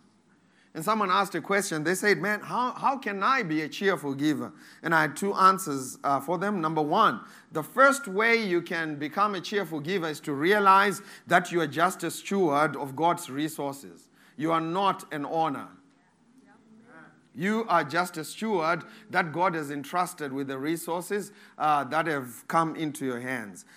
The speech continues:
And let's go to First Chronicles chapter number twenty-nine, verse fourteen. First Chronicles chapter number twenty-nine, verse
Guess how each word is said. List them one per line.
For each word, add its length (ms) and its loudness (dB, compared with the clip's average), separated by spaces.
And 240 -2
let's 160 0
go 160 0
to 100 -2
First 440 -2
Chronicles 580 -2
chapter 300 -4
number 180 -4
twenty-nine, 580 -2
verse 160 -6
fourteen. 760 -8
First 420 -4
Chronicles 800 -4
chapter 400 -2
number 240 -6
twenty-nine, 800 -2
verse 580 -6